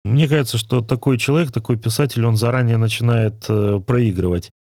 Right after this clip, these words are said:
Я пишу, мне это интересно. Я написал, э, я вот говорю, я написал в прошлом году три романа, и я считаю, что этот цикл сильнее, чем «Дозоры», он, э, глубже, интересней, современнее и так далее.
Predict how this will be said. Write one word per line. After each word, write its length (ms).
Я 160
пишу, 320
мне 220
это 180
интересно. 580
Я 100
написал, 480
э, 440
я 80
вот 140
говорю, 200
я 120
написал 380
в 40
прошлом 380
году 580
три 180
романа, 380
и 100
я 160
считаю, 600
что 520
этот 220
цикл 320
сильнее, 420
чем 240
«Дозоры», 640
он, 280
э, 580
глубже, 720
интересней, 640
современнее 800
и 40
так 240
далее. 420